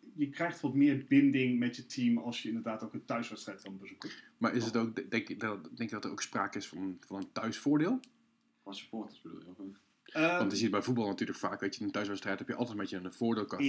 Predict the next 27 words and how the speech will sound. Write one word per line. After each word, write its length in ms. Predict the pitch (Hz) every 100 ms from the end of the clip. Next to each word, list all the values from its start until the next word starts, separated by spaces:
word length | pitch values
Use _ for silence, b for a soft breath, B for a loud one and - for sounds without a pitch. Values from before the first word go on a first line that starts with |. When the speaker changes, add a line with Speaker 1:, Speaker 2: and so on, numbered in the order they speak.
| 127
Speaker 2:
vibe. 140 | 135
Je 100 | 131
kent 180 | 127 101
de 60 | 98
arena, 360 | 104 123 127
je 80 | 120
Speaker 1:
in 80 | 143
Speaker 2:
kent 120 | 131
Speaker 1:
de 60 | 120
Speaker 2:
het 40 |
gras. 400 | - 147 208 -
Speaker 1:
World 200 | 220 233
Cup, 100 | - - - _ _ _
de 220 | 123 120
World 200 | 135 139
Cup 180 | 151 143
die 140 | 123
dus 240 | 117 117 -
eind 260 | 131 135
vorig 240 | - 123 -
jaar 220 | 117 120
is 120 | 120
gedaan, 600 | - 117 117 117 120 120 - -
zag 340 | - 127 127
je 220 | - 110 -
wel 340 | 113 135 170 -
dat 440 | 247 - -